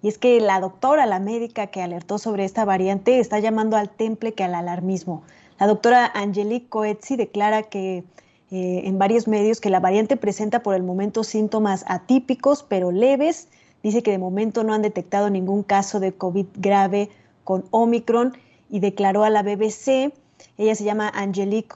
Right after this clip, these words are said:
Coetzee y es médica de familia en Sudáfrica, y ella alertó a las autoridades de una posible nueva cepa distinta a la Delta, pero con todos los números de ser, eh, con todos los números de ser igual de contagiosa o más que la variante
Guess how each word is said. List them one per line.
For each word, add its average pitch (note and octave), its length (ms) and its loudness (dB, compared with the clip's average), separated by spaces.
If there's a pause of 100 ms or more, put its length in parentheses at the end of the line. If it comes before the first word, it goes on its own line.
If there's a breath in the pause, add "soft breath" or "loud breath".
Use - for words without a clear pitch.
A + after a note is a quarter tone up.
Coetzee A#3+ 760 0
y F#3 180 -4
es G3 220 -4
médica G#3+ 320 0
de F#3+ 100 0
familia G#3 340 0
en G#3+ 80 0
Sudáfrica, G#3+ 800 0
y G#3 120 2
ella G#3 200 2
alertó G3+ 480 0
a B3+ 80 4
las F#3 160 -2
autoridades G3 600 -4
de G3 40 -4
una G3+ 200 -4
posible G3 380 -4
nueva G3 260 0
cepa G3 400 -2
distinta G3+ 500 2
a F#3 60 4
la F#3+ 120 4
Delta, A3 520 2 (360 loud breath)
pero G3 180 -2
con F#3+ 160 -2
todos C#4+ 200 4
los B3+ 160 2
números B3 480 0 (380 soft breath)
de F#3+ 220 -2
ser, G#3+ 340 -2
eh, F#3 340 -2
con F#3 160 -4
todos A3 180 2
los G#3+ 140 0
números G#3+ 220 0
de F#3 40 -2
ser G3+ 140 -6
igual G#3 240 4
de G#3+ 80 0
contagiosa G3 640 -4
o F#3+ 60 2
más G3+ 280 -2
que G3+ 120 -2
la F3 100 0
variante F#3 520 0